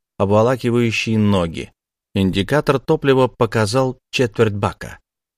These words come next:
Насколько хватит горючего? Сколько ещё кульминационных моментов она выдержит, прежде чем из её ушей пойдёт пар? Она остановилась в полуметровом сугробе и перевела корвет в парковочный режим. Кроме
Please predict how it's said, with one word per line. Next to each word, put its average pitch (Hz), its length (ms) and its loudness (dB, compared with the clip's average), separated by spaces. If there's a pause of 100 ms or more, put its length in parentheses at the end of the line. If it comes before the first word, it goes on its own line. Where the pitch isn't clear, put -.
(300)
Насколько 92 500 -2
хватит 123 400 -2
горючего? 123 640 -4 (380)
Сколько 90 380 -2
ещё 95 400 2 (100)
кульминационных 95 720 0
моментов 95 640 0
она 98 220 0
выдержит, 87 640 -6
прежде 101 360 -2
чем 107 260 -2 (160)
из 82 160 -6
её 87 220 0
ушей 101 460 0
пойдёт 104 520 0
пар? 117 320 -4 (360)
Она 98 320 2
остановилась 143 720 2
в - 60 -16
полуметровом 123 640 2
сугробе 120 500 0
и - 20 -6
перевела 85 420 -2
корвет 98 440 2
в - 80 -20
парковочный 98 760 0
режим. 80 520 -6 (1000)
Кроме 92 480 0